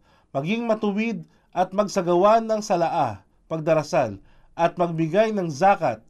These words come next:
kawang gawa. Ito ang tunay at tuwid na pananampalataya. Katotohanan, silang kafirun mula sa mga angkan ng kasulatan, Hudyo at Kristiyano, at sa mushrikum.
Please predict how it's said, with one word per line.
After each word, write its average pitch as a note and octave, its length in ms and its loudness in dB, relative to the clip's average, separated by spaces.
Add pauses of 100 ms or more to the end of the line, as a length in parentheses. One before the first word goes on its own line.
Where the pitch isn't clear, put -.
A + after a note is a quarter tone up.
kawang G3 400 4
gawa. D3 400 0 (400)
Ito G#3+ 400 2
ang E3+ 240 -2
tunay F3+ 400 0
at E3+ 160 -6
tuwid F3 480 -4 (400)
na G#3+ 240 4
pananampalataya. D#3 1120 -2 (560)
Katotohanan, F#3 880 0 (320)
silang A3+ 400 0
kafirun F#3+ 720 -2 (160)
mula F#3+ 320 4
sa A3+ 160 0
mga G3+ 320 0
angkan G3+ 320 -2
ng A3 160 -6
kasulatan, E3 720 -4 (560)
Hudyo F3 400 0
at - 160 -4
Kristiyano, C#3 880 -4 (320)
at D#3 160 -4
sa G#3 240 2
mushrikum. D#3 1120 -6